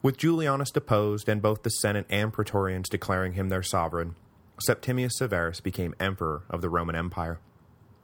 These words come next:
His claim to power was not totally secure, and there was still much to be done, but I don't think I'm giving anything away when I say that he will successfully outmaneuver his rivals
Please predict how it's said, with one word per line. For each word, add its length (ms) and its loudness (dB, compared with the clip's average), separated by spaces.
His 140 2
claim 300 0
to 40 -2
power 400 2
was 140 -4
not 220 2
totally 400 2
secure, 500 -6
and 160 0
there 80 2
was 120 0
still 200 2
much 340 -2
to 60 -4
be 120 -2
done, 320 -2
but 160 4
I 80 4
don't 200 0
think 160 -2
I'm 180 0
giving 300 0
anything 380 0
away 340 0
when 100 2
I 80 2
say 260 0
that 160 -6
he 120 0
will 140 -2
successfully 680 -2
outmaneuver 540 0
his 160 -4
rivals 540 0